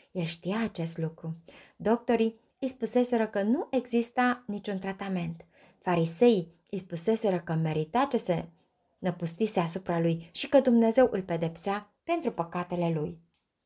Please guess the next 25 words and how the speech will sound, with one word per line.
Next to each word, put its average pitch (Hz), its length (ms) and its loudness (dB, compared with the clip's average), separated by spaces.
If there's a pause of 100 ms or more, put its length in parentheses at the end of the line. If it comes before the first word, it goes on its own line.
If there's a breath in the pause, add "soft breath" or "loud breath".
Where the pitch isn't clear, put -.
(400 soft breath)
Lor 262 380 4
nu 196 180 0
le 165 100 2
era 165 240 -2
deloc 170 360 -2
milă 165 280 -4
de 175 80 -8
el. 165 280 -6 (260)
Acum, 214 480 -6 (260 soft breath)
bărbatul 320 440 -4
era 262 220 0
pe 254 120 -2
moarte. 170 520 -4 (580 soft breath)
Nu 370 120 0
fa-, - 220 -4
s-ar 190 180 0
fi 180 120 -4
supărat 180 500 0
dacă 175 420 -2 (180)
murea 220 340 4
știind 202 360 -6
că 190 120 -2
Dumnezeu 190 640 -2 (260 soft breath)
putea - 260 0
să 285 280 0